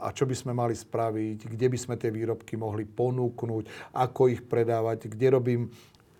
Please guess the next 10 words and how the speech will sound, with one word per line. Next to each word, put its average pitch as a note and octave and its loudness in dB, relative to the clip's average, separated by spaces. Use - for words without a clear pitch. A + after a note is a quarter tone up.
Módny D#3+ 6
biznis A#2 0
je G2 2
veľmi G#2 0
ťažký. - -8
Tých A#2 -10
pekných D#3+ 0
vecí B2 -6
sú - -14
milióny, B2+ -2